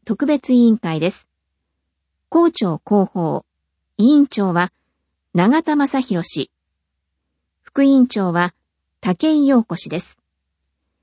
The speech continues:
都市基盤整備調査。委員長は雪田正幸氏。副委員長、木瀬恵美子氏。公共施設マネジメント調査。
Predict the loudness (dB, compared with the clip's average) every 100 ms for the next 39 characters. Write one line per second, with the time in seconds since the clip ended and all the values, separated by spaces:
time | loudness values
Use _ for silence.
0 | _ _ _ _ -4 -2 -2 -4 -2 0
1 | -2 -2 -2 0 -2 -2 -4 -4 -8 -10
2 | _ _ _ _ _ _ _ _ 2 4
3 | 2 0 -2 -2 -4 -6 _ -2 0 -2
4 | -4 -4 -4 -2 0 -2 -6 -8 -10 -12
5 | _ _ _ _ _ _ -10 0 4 4
6 | 4 0 -4 -4 -4 -8 _ _ _ _
7 | _ -12 -4 -4 0 2 2 0 -10 -12
8 | -14 _ _ _ _ _ _ _ _ _
9 | _ _ _ _ _ _ -2 0 0 -2
10 | -4 -8 -4 0 0 0 -2 -4 -4 -6
11 | -6 -8 -8 -10